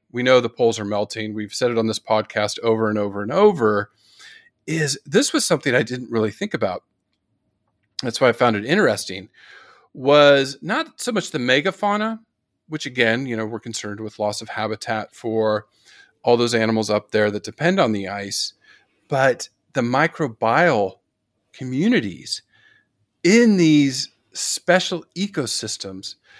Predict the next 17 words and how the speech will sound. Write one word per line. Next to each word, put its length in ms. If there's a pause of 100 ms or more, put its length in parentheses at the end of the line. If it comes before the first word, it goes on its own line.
(220)
So 540
what 360
they're 200
talking 480
about 480 (100)
is 600 (300)
there 220
are 140
very 360
important, 680 (140)
distinct 960 (680)
microbial 720
communities 680
in 180
these 260 (1000)
ice 400
shelves 640